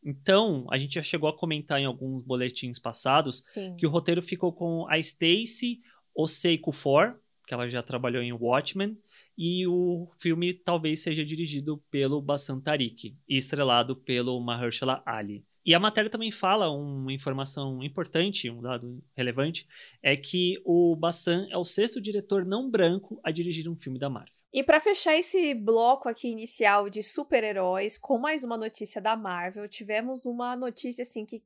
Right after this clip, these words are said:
Speaker 2: deu uma leve quebra na internet, balançou as estruturas, que foi o anúncio de que Michaela Coel, a grande estrela e grande idealizadora, gênia de I May Destroy You,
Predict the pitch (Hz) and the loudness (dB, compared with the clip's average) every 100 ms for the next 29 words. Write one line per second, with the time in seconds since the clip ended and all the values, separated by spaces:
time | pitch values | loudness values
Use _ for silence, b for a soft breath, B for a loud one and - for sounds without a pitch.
0 | - 196 240 254 247 247 277 320 - 247 | -4 0 2 2 4 2 2 -2 0 6
1 | 226 247 269 254 254 285 226 190 190 226 | 6 6 0 -2 -6 -4 -2 0 0 -2
2 | - 277 262 - b b - 202 208 208 | -4 -8 -10 -14 b b 0 0 0 -4
3 | - 233 240 240 240 226 214 208 208 247 | 0 2 2 0 -8 -8 -6 -4 0 4
4 | 269 285 - b b b - 254 254 - | 4 2 -4 b b b -4 -2 2 4
5 | 240 247 269 269 240 240 285 - 277 240 | 6 8 6 4 -2 -2 -2 -2 -4 -4
6 | 247 - 233 208 190 _ _ _ - 220 | -12 -8 -6 -4 -6 _ _ _ -10 -4
7 | 233 - 277 294 330 330 - - 220 220 | -4 0 2 2 2 -2 -2 4 4 4
8 | 233 277 _ b b b 202 208 190 220 | 0 -2 _ b b b -2 -2 2 2
9 | 269 277 277 277 - - - - 233 226 | 2 -2 -8 -8 -4 0 0 4 6 6
10 | 254 233 214 214 b b - 180 202 214 | 2 0 -2 -4 b b -8 0 2 2
11 | 208 214 202 214 214 220 190 196 196 214 | -2 -4 -2 -2 2 0 0 0 2 2
12 | 202 196 190 202 208 208 214 202 190 190 | 0 -2 -4 0 2 2 -4 -6 -6 0
13 | - 220 214 233 247 247 - 196 190 196 | 4 4 2 -6 -4 -6 -2 0 0 0
14 | 226 | -4